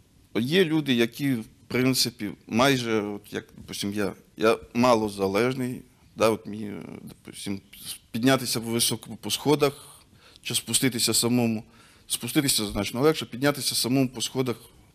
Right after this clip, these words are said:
проблематично. Во всіх інших питаннях я можу сам себе обходити. А є люди, які, яким навіть і поїсти важко. Тому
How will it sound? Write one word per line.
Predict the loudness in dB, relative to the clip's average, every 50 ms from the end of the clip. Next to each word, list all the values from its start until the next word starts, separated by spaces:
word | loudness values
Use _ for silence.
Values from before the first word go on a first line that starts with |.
| _ _
проблематично. | -6 -4 2 4 4 6 6 4 2 0 -6 -10 -10 -10 -12 -14 -16 -16 -18 -20 -18 -10
Во | -8 -4
всіх | -2 0 0 -2 -2 -2
інших | -2 -2 -2 -4 -4
питаннях | -8 -4 0 0 0 0 0 -2 -2
я | 0
можу | 0 0 0 -2 -2 -4 -6 -8
сам | -6 -4 -4 -4 -4
себе | -6 -8 -8 -6 -6 -6 -6 -8 -12 -18
обходити. | -20 -20 -20 -20 -14 -12 -12 -12 -12 -14 -18 -20 -20 -20 -20 -18 -18 -18 -18 -14 -10
А | -8
є | -2 0 2 2
люди, | 2 2 2 2 2 4 2
які, | 2 2 0 -2 -4 -2 0 0 0 0 -2 -6 -12 -14 -18 -20 _ _ _ -20 -14 -10
яким | -10 -8 -8 -6 -4 -2 2
навіть | 2 2 2 2 0 0 2 2 2 0 -2 -2
і | -6 -8 -8 -10 -14 -18 -20 -20 -18 _
поїсти | -4 -4 -2 -2 -4 -4 -6 -6
важко. | -6 -6 -6 -8 -10 -16 _ _ _ _ _ -20 -20 _ _ _ _ _ _ _ _ _ -20 -20 -20 -14
Тому | -8 -6 -4 0 0 0 0 -2 -4